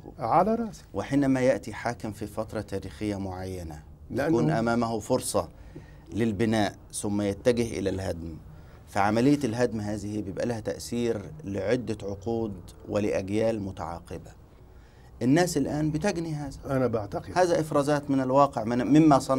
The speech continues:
Speaker 2: مما صنع في الخمسينات والستينات.
Speaker 1: أنا بعتقد، أنا بعتقد إنه مصر لولا ثورة عبد الناصر لما كانت في حالها من التقدم اليوم، مع إنه
Speaker 2: بالعكس، كثيرون يقولون: "لو كانت مصر استمرت
Speaker 1: سيبقى
Speaker 2: بالبناء الذي بناه محمد علي،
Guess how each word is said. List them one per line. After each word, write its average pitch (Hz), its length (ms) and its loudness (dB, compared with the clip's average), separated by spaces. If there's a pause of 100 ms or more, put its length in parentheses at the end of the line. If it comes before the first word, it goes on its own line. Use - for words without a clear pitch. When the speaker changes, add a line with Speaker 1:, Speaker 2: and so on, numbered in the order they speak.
Speaker 2:
مما 139 300 6
صنع 131 360 -2
في 131 100 -6
الخمسينات 117 520 -6
والستينات. 160 320 -4
Speaker 1:
أنا 143 160 4
بعتقد، 95 500 -6 (160)
أنا 123 140 -4
بعتقد 85 320 -14 (460)
إنه 113 720 -2
مصر 120 300 -6 (520)
لولا 123 280 2
ثورة 120 340 -4
عبد 110 200 -6
الناصر 110 300 -6 (880)
لما 123 180 0
كانت 113 300 -6
في 104 160 -10
حالها 110 600 -6 (640)
من - 140 4
التقدم 131 640 2 (240)
اليوم، 117 480 4
مع 127 100 0
إنه 131 80 -2
Speaker 2:
بالعكس، 127 460 4
كثيرون 135 460 4
يقولون: 110 600 0
"لو 113 160 4
كانت 151 360 2
مصر 139 200 0
استمرت 117 380 4
Speaker 1:
سيبقى 104 220 4
Speaker 2:
بالبناء 123 400 4
الذي 127 300 4
بناه 113 220 0
محمد 107 400 -2
علي، 98 340 -2